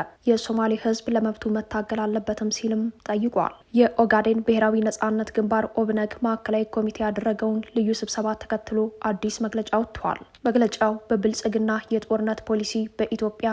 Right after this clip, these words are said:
በአደገኛ ሁኔታ እየተባባሰ የመጣውን ቀውስ በቀዳሚነት ተንትኗል። ቀጥሎም የሶማሌ ህዝብ የስርዓቱ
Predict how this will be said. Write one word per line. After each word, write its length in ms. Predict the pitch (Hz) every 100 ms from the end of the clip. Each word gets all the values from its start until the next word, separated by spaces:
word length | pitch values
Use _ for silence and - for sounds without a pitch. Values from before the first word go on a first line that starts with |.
| 220
በአደገኛ 460 | 220 220 220 214 220
ሁኔታ 280 | - 220 214 220
እየተባባሰ 600 | 214 214 214 214 220 -
የመጣውን 520 | 220 214 - 214 214
ቀውስ 300 | - 220 226 - -
በቀዳሚነት 680 | 214 - 208 208 208 214 208 -
ተንትኗል። 500 | 202 196 240 - - - -
ቀጥሎም 420 | 233 - 220 226 226
የሶማሌ 480 | 233 214 214 220 220
ህዝብ 280 | - 220 -
የስርዓቱ 460 | 247 214 - 220